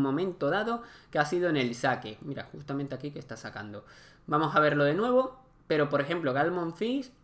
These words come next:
eh, no se le ha visto la cara bien. Por detrás sí, ¿vale? Pero la cara bien no se la ha visto.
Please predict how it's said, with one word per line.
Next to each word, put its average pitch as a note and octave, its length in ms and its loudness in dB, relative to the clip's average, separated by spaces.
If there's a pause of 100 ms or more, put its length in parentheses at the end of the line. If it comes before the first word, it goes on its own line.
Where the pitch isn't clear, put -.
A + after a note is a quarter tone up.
(100)
eh, C3+ 320 0
no C#3+ 160 0
se D3 120 -4
le C3 60 0
ha - 20 0
visto C3 240 -2
la B2+ 100 0
cara D3 200 2
bien. A#3+ 260 -2 (840)
Por C#3 160 2
detrás C3 300 0
sí, A3 320 -4 (120)
¿vale? D#3 220 0
Pero C3 300 -2
la B2 120 0
cara D3 200 2
bien E3+ 280 0
no C#3 120 0
se C#3 80 -8
la B2+ 60 -2
ha B2 40 -4
visto. B2 320 -8